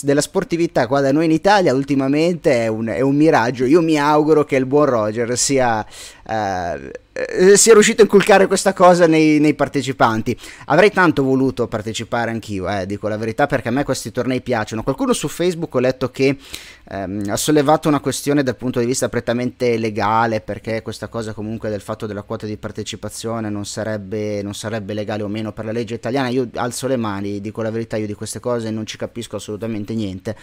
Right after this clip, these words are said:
non ho studiato legge, quindi non, non, non lo so. Io mi limito a dare la mia opinione da osservatore esterno ed imparziale e, e ripeto, io sono favorevole a questo genere di iniziative perché, come ho detto a inizio video, vanno secondo me a compensare,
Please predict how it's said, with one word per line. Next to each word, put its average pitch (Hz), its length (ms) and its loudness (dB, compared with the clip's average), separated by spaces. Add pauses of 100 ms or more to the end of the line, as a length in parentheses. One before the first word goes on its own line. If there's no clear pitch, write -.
(280)
non 113 140 -4
ho 123 60 -2
studiato 117 420 -4
legge, 104 400 -4
quindi 110 320 -6
non, 101 300 -8
non, 90 640 -10
non 117 180 -2
lo 139 120 0
so. 120 260 -2 (300)
Io 156 240 2
mi 156 120 6
limito 147 280 4
a 139 40 0
dare 143 240 4
la 131 120 0
mia 143 160 2
opinione 139 580 0
da 131 240 4
osservatore 123 640 -2
esterno 117 460 0
ed 104 80 -6
imparziale 110 800 -4 (220)
e, 98 180 -8
e 143 60 2
ripeto, 143 400 2
io 139 80 0
sono 123 240 -6
favorevole 120 480 0
a 110 40 -6
questo 113 240 -6
genere 120 460 -2
di 117 320 -4
iniziative 120 720 -2
perché, 123 580 -2
come 120 240 -6
ho 117 40 -4
detto 117 240 -4
a - 20 -4
inizio 117 340 -6
video, 113 300 -6
vanno 123 240 -4
secondo 120 380 -6
me 131 120 -2
a 113 60 -6
compensare, 107 720 -4